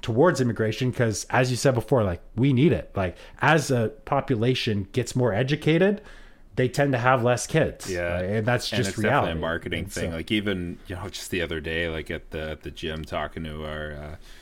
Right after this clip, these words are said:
Speaker 2: good friend Tony, Mister, uh, Chats a lot.
Speaker 1: Oh.
Speaker 2: Anyway, so he, this guy is a,
Speaker 1: Yeah.
Speaker 2: uh, he's an immigrant from,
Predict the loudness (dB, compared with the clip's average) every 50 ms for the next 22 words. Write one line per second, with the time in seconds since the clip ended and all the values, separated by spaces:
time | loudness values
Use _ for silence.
0 | -20 -20 -20 -10 -8 -6 -6 -6 -4 -4 -4 -4 -4 -6 -4 -4 -4 -4 -4 -4
1 | -6 -6 -6 -8 -8 -8 -6 -4 -4 -4 -4 -6 -6 -6 -6 -4 -4 -4 -4 -6
2 | -6 -8 -8 -6 -6 -4 -4 -2 -2 -2 -2 -2 -4 -4 -6 -6 -6 -4 -2 -2
3 | -2 -2 -2 -4 -6 -2 0 0 2 2 2 2 0 0 0 0 0 0 0 -2
4 | -4 -4 -6 -6 -6 -6 -4 -4 -4 -4 -4 -4 -4 -6 -6 -8 -12 -10 -8 -6
5 | -4 -4 -4 -6 -6 -8 -10 -12